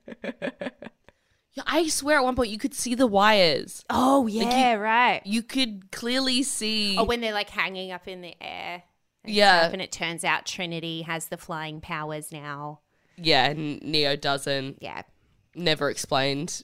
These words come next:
Speaker 2: Not a reason.
Speaker 1: No, no, no, no. Jealous, I think.
Speaker 2: Silly.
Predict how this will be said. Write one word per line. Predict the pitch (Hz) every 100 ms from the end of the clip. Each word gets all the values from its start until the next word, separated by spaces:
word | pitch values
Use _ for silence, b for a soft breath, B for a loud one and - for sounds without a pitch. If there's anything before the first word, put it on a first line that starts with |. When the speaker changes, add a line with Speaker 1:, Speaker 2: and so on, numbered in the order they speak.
| -
Speaker 2:
Not | 185 165
a | 143
reason. | 127 139 156 262
Speaker 1:
No, | 285
no, | 160 180
no, | 147
no. | 139 _ _ _ _ _ _ _ _ _ _ _ _ _ _ _ _ _
Jealous, | 160 165 131 - - - _ _
I | 160
think. | 165 - - -
Speaker 2:
Silly. | - 143 135